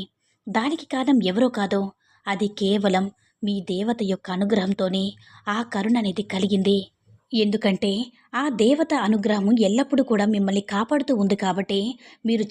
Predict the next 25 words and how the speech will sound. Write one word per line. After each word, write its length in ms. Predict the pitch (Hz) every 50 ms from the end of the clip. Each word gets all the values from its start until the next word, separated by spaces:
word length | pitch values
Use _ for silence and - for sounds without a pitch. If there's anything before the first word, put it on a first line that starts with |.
| -
చాలాసార్లు 580 | 208 175 175 214 254 269 - - 208 196 196 190 -
చూసి 220 | 214 202 - -
ఉంటారు. 400 | 208 202 202 - 202 202 196 202 202 196 - _ _ _ _ _ _ -
కొన్ని 240 | 277 269 277 277
పనులు 340 | - - 208 202 208 220 226 - -
అసలు 260 | 202 202 233 220 214
మిమ్మల్ని 400 | 202 208 202 196 196 196 196 208 208 -
కంప్లీట్గా 580 | 220 214 240 247 240 254 226 - - 202 190 196 196 196 185
ఇబ్బందులకి 540 | 190 180 185 202 254 233 240 220 208 - 208
గురి 180 | 180 180 190 214
చేసే 280 | 208 - 226 202 - - -
సమయంలో 420 | 226 190 190 196 190 190 185 185 185 214 240 - - - - - -
మీరు 200 | 254 277 294 302
త్రుటిలో 400 | 285 294 - 240 226 269 247 262
తప్పించుకుంటున్నారు. 1040 | 277 277 - 220 - - 285 277 - - - 208 185 - 185 190 190 190 196 190 190 190 - _ _ _ _ _ _ -
ప్రమాదాల 460 | - 208 202 214 233 226 220 202 196
నుంచి 240 | 196 190 185 - -
కూడా 220 | - 208 190 196 202
మీరు 220 | 208 196 190 190
చిన్న 260 | - - - 208 214
చిన్న 240 | 208 208 226 196 190
దెబ్బలతో 480 | 170 - 190 175 180 214 220 202 - 196
బయటపడుతూ 540 | 202 196 185 196 208 240 - 247 233 - 277
ఉంటున్నారు. 500 | 214 202 196 - 190 190 190 190 196 202 196 190 - _ _ - - - _
ఇవన్నీ 380 | 240 247 233 226 233 277 339